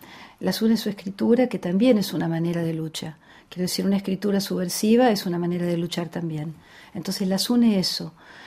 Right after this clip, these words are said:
Y después, eh, elegí, eh, en esta cartografía, vamos a llamarla, eh, elegí poetas que tuvieran que ver con lenguas vernáculas, quiero decir,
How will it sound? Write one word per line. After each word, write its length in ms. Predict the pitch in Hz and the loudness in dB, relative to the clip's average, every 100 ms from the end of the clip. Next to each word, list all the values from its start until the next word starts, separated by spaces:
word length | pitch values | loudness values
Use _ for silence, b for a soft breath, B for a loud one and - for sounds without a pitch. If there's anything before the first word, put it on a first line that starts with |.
| B B _ | B B _
Y 300 | 220 214 208 | 0 2 2
después, 720 | 208 220 - 254 262 285 - - | 2 0 4 6 6 4 -2 -8
eh, 360 | 202 196 190 - | -2 0 0 0
elegí, 680 | 208 214 - 262 262 269 - _ _ _ _ _ | 0 0 2 4 6 6 2 _ _ _ _ _
eh, 540 | 214 208 208 202 208 220 | -4 -2 0 -2 -2 2
en 120 | 247 | 2
esta 320 | 269 294 285 | 4 0 0
cartografía, 1000 | - 226 220 214 208 202 240 214 202 214 | 0 0 0 -2 -2 0 2 4 2 0
vamos 300 | 220 190 180 | -2 -4 -4
a 40 | 185 | -4
llamarla, 640 | 190 180 175 170 170 165 B B B B B - | 0 2 2 0 0 -2 B B B B B -8
eh, 540 | 208 196 190 190 202 - | 0 4 6 6 4 2
elegí 720 | 220 214 220 - 254 254 240 - | 2 2 0 2 4 4 2 -4
poetas 760 | - 233 240 233 247 247 233 - B B - | 4 8 8 6 2 2 0 -8 B B -6
que 120 | - | -4
tuvieran 340 | 214 226 247 240 | 4 6 6 6
que 80 | 226 | 4
ver 160 | 226 | 2
con 160 | 233 214 | 4 4
lenguas 280 | 226 226 202 | 6 4 2
vernáculas, 760 | 208 220 214 214 185 175 180 | 2 4 4 2 -2 0 -4
quiero 160 | - 196 | -4 -4
decir, 320 | 196 220 202 | 0 0 -2